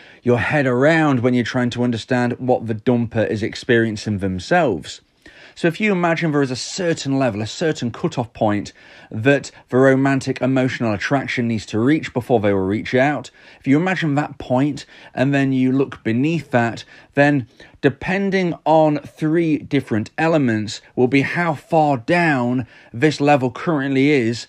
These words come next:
for your dumper in regards to you. And this will all depend on three elements: the relationship,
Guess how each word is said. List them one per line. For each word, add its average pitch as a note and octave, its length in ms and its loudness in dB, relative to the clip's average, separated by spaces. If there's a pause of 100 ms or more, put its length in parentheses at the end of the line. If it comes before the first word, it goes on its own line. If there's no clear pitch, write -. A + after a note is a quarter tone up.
(140)
for - 200 -2
your D#3 500 4
dumper A#2+ 640 0 (180)
in B2+ 160 -2
regards C#3 420 0
to - 140 -8
you. C#3+ 460 0 (260)
And C#3+ 180 -2
this E3+ 160 -4
will D#3 160 4
all F#3+ 140 4
depend C3+ 400 0
on A#2 120 0
three F3 300 0
elements: A2 560 0 (360)
the B2 80 4
relationship, E3+ 960 2